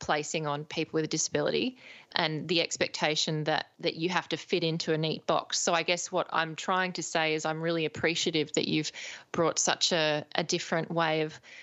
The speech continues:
looking at things to people who might not have heard your perspective before in such depth and in such a thoughtful and articulate way.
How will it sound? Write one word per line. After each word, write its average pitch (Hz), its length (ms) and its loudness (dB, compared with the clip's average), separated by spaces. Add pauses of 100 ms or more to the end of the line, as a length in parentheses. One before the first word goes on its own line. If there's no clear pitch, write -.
(180)
looking 240 360 2
at - 160 -4
things 185 500 0
to - 180 0
people 180 360 0
who 180 120 0
might 170 320 0
not 160 200 2
have 156 140 -2
heard 156 400 2 (380)
your 175 200 0
perspective - 880 -2 (160)
before 160 440 2
in 151 140 0
such - 340 0
depth - 320 0
and 151 360 0
in 160 160 -2
such - 340 0
a 170 40 -2
thoughtful 151 720 0 (280)
and 170 120 4
articulate 156 580 0
way. - 380 2